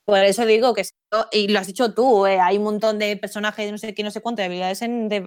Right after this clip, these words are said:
en Dead by Daylight. Uy. Eh, pero, <laughs>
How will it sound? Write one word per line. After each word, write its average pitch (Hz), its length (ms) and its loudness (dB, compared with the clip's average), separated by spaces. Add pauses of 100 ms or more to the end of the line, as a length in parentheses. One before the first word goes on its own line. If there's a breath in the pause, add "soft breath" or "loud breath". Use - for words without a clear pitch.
en 185 220 -6
Dead 190 120 -8
by 185 300 -4
Daylight. 220 320 -4
Uy. 262 260 4 (520 loud breath)
Eh, 214 100 -6
pero, 226 200 4
<laughs> - 440 -2